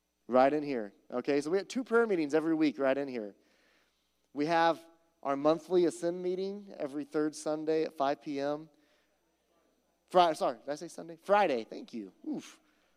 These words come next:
I'm on the worship team, I should know that. Friday at six thirty P M, every third Friday, we meet right in here for prayer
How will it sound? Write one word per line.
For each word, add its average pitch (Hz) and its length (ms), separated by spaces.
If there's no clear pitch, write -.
I'm 185 140
on 226 100
the 185 80
worship 170 280
team, 160 80
I 170 100
should 170 180
know 143 120
that. 120 160
Friday 202 800
at 151 360
six - 480
thirty 185 360
P 190 280
M, 143 340
every 156 340
third 160 400
Friday, 147 440
we 123 120
meet 127 200
right 127 200
in 143 80
here 131 240
for 113 140
prayer 110 340